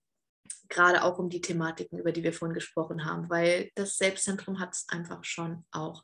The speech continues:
arg in sich. Genau. Ja, so viel zu meinem Angebot für euch heute. Wenn ihr sagt, „Da will ich mehr von, das ist meins“, dann kommt total gerne dazu. Ähm, ich freue mich auf euch.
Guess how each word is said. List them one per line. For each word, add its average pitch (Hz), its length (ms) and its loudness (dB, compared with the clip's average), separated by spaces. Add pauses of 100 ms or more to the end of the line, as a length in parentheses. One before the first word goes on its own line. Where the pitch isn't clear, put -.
(100)
arg 151 320 -6 (180)
in 156 200 -6
sich. - 420 -16 (300)
Genau. 151 460 -6 (760)
Ja, 240 520 6 (240)
so 196 260 8
viel 254 680 4
zu - 180 -4
meinem 185 400 2
Angebot 233 500 2
für - 220 -8
euch - 280 -2
heute. 196 260 -4
Wenn 185 140 -2
ihr 185 100 -2
sagt, 190 300 -4
„Da 185 120 -6
will 185 100 -4
ich - 140 -8
mehr 190 240 0
von, 185 440 -6 (200)
das - 180 -8
ist - 200 -6
meins“, 180 540 -2 (440)
dann 185 160 -2
kommt 196 280 -4
total 247 460 2
gerne 202 300 4
dazu. 185 600 -2 (500)
Ähm, 185 440 -2
ich - 140 -6
freue 214 280 2
mich 220 220 -2
auf 170 260 -8
euch. 170 460 -8